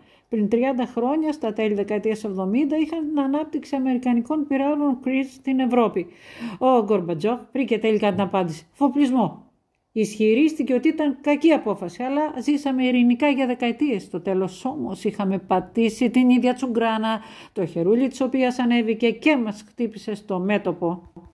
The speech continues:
Κατακλείδη, η κυβέρνηση χτυπά ανεπιθύμητους, ξένους πράκτορες, ανοίγει πολλές ποινικές υποθέσεις εναντίον πολιτικών ακτιβιστών,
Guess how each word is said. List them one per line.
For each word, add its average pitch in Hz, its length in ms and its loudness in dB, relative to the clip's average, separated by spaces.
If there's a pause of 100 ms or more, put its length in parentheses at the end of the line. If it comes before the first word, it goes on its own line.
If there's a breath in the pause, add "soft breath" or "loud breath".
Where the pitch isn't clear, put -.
(460)
Κατακλείδη, 196 600 0
η 165 180 2
κυβέρνηση 202 500 0
χτυπά 214 320 0
ανεπιθύμητους, 202 920 0
ξένους 208 400 0
πράκτορες, 170 580 -4
ανοίγει 220 340 4
πολλές 220 440 2
ποινικές 220 440 -4
υποθέσεις 226 480 -10
εναντίον 202 420 0
πολιτικών 202 400 -4
ακτιβιστών, 208 560 -6